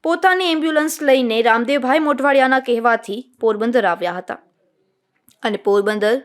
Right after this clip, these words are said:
કુતિયાણા અને ગરેજના ચાર માનસિક દિવ્યાંગોને લઈને તેઓ નોર્મલ જિંદગી જીવી શકે એ નિયત સાથે મંગલ મંદિર માનવ સેવા પરિવાર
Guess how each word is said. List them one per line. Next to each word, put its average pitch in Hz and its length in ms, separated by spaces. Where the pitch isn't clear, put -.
કુતિયાણા 240 520
અને 233 240
ગરેજના 339 640
ચાર 311 240
માનસિક 294 520
દિવ્યાંગોને 254 680
લઈને 214 380
તેઓ 208 180
નોર્મલ 285 480
જિંદગી 294 380
જીવી 254 240
શકે 240 320
એ 285 100
નિયત 302 400
સાથે 302 340
મંગલ 277 420
મંદિર 277 320
માનવ 240 280
સેવા 233 320
પરિવાર 226 480